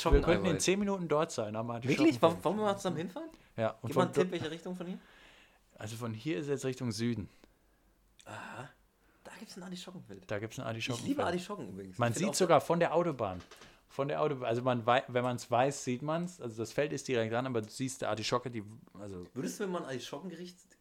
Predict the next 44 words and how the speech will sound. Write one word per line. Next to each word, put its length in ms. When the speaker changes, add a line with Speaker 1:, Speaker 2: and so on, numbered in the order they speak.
Speaker 2:
meiner 300
Wahl 160
kochen? 260
Speaker 1:
Oh 280
ja, 220
was, 200
was, 320
was, 320
wo 80
macht 240
man 80
denn 80
die 100
Artischocke 400
dazu? 400
Speaker 2:
Ich, 300
ich, 120
ich, 160
ich 140
wollte 160
gerade 140
nur 100
gucken, 220
ob 60
wir 100
aufnehmen. 460
Ich 160
weiß 180
nicht, 260
ich, 160
ich, 120
würde 220
ich, 80
dürfte 220
ich 60
mir 80
ein 180
Gericht 240
mal 100
wünschen? 280
Speaker 1:
Ja, 120
klar. 340
Speaker 2:
Ein 140
Artischockenggericht. 360